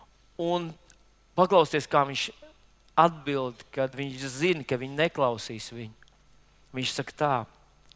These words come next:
"Bet ja jūs to neklausīsiet, tad man dvēsele slepenībā raudās aiz sāpēm par jūsu augstprātību.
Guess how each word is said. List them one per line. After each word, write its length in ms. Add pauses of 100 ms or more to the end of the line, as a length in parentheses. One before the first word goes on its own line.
(160)
"Bet 180
ja 100
jūs 280
to 180
neklausīsiet, 1120 (580)
tad 140
man 240
dvēsele 540
slepenībā 760
raudās 640
aiz 160
sāpēm 760 (180)
par 100
jūsu 320
augstprātību. 840